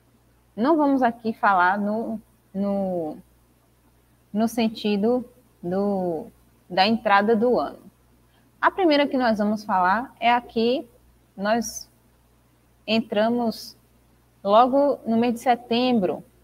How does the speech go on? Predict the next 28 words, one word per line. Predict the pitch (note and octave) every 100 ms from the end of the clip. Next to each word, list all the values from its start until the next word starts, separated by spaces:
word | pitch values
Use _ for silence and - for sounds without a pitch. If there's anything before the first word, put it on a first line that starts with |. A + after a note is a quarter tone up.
| _ _ -
né? | F3 A3+
Quando, | A3+ G#3+ G#3 G#3+ G3+ - _ _ _ _ _
quando | G#3+ A#3
eu | B3+
estou | B3 - B3
gravando | C#4 B3+ G#3 G#3+
essa | A3+ -
aula | G3 F#3+
aqui, | G3 -
no, | E3 F3+
estou | - - G#3+
no | A3
mês | A3+ B3+
de | B3+
setembro, | C#4+ C#4 - E3+ D#3 E3
né? | F#3+ E4+ - _ _ -
E | G3
entrou | C4 C4 G#3+ A3 C#4
o |
mês | B3+ A#3+ A3+ C4+ - -
da, | G3 F#3 F#3+
o, | F#3+ G3+ F#3 -
a | G3+
estação | - B3 B3 - A#3+ C#4+
da | E4+
primavera, | C#4 A#3+ C#4+ E4+ G3+ F#3 F3+ E3+ F3+ F3+ _ _ _ _ _ _ _ _ _ _ _ _ _ _ _ _ _
que | _ C#4 A#3+
é | A3 C4 E4